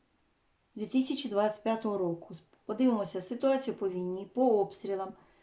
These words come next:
по небезпеці для населення на даний період.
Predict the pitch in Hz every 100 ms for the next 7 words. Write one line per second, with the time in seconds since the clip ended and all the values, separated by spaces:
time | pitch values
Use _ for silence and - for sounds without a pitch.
0 | _ _ _ _ 240 208 - - 214 214
1 | - 240 262 - 196 190 214 220 220 _
2 | - 208 - 233 202 190 185 196 196 233
3 | 254 233 226 202 185 180